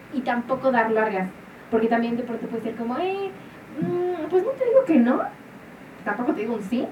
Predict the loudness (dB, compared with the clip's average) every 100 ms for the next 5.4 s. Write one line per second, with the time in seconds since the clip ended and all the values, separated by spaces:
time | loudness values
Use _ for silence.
0 | -10 -20 -20 -20 -20 -18 -6 -2 -2 -2
1 | -2 -4 -6 -10 -12 -14 -14 -18 -12 -4
2 | -2 -2 -4 -4 -4 -6 -2 -2 -2 -4
3 | -4 -6 -10 -14 -18 -20 -20 -20 -20 -20
4 | -20 -20 -16 -12 -10 -12 -8 -2 -2 -2
5 | -6 -6 -6